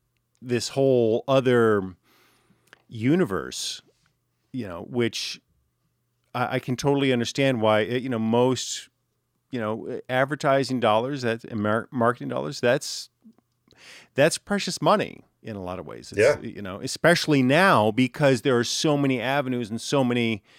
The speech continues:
Speaker 1: you know, channels. And it's like, "I don't know." You know, it,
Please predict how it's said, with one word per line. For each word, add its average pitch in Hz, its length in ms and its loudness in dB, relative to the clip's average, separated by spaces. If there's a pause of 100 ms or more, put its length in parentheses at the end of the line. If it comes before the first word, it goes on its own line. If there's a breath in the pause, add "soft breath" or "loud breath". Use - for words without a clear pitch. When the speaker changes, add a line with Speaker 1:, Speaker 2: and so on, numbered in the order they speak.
(460 soft breath)
Speaker 1:
you 120 100 -10
know, 107 100 -4
channels. 131 600 0
And 113 60 -4
it's 104 80 -8
like, 107 100 -6
"I 110 180 -2
don't 139 220 -2
know." 135 480 -4 (180)
You 104 140 -16
know, 87 200 -14
it, 120 120 -12